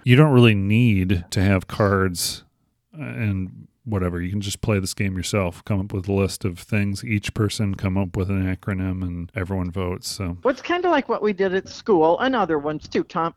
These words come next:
Speaker 2: Tom did too at, at work. They would sit around, uh, we would sit around and somebody would say, "This is what this means," blah, blah, blah. And somebody else would say something and then you'd get an idea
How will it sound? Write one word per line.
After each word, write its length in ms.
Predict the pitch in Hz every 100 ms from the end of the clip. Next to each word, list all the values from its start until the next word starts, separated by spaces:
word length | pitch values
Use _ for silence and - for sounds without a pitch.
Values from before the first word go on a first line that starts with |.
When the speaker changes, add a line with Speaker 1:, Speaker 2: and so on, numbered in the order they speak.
| -
Speaker 2:
Tom 360 | - 349 349
did 240 | 180 147 -
too 240 | 302 226
at, 120 | 156 - _
at 180 | 165 -
work. 360 | 220 208 - _ _ -
They 160 | 170
would 180 | 151 147
sit 180 | - 160
around, 400 | 151 151 156 175
uh, 60 | 139 -
we 120 | 147 160
would 160 | 151
sit 180 | - 170
around 440 | 143 151 151 151 -
and 420 | 143 139 135 120
somebody 340 | - 175 160
would 120 | 151
say, 160 | 156 156
"This 240 | 156 285
is 140 | 190 -
what 180 | 156 -
this 220 | 147 -
means," 380 | 170 147 135 -
blah, 180 | 156 156
blah, 140 | 143
blah. 320 | 143 139 131
And 80 | 147
somebody 320 | 190 170 156
else 240 | 160 165 180
would 100 | 156
say 160 | 170
something 420 | 160 175 170 180
and 140 | 156 160
then 160 | 160
you'd 180 | 165 175
get 160 | 190 180
an 60 | 165
idea 520 | 160 - 151 147